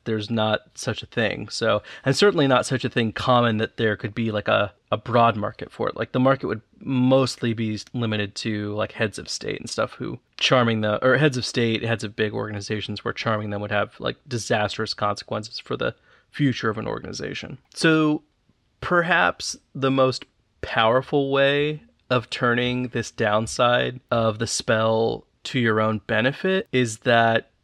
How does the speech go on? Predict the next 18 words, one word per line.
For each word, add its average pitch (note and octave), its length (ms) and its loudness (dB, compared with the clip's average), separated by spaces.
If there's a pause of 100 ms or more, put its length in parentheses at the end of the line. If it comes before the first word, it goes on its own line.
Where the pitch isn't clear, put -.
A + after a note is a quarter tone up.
(160)
well, D3 240 4
I've D3 120 6
already, G3+ 380 4
so C3+ 160 2
I've C#3 140 6
already F3+ 220 4
covered A#2 580 0
how G#2+ 720 0
you B2+ 180 -4
might B2+ 200 4
disguise A#2 420 2
yourself G#2+ 360 0
as A2 120 -4
a A2+ 40 -10
person - 360 -8
that G#2 80 -6
doesn't G#2 240 -10
exist. - 460 -16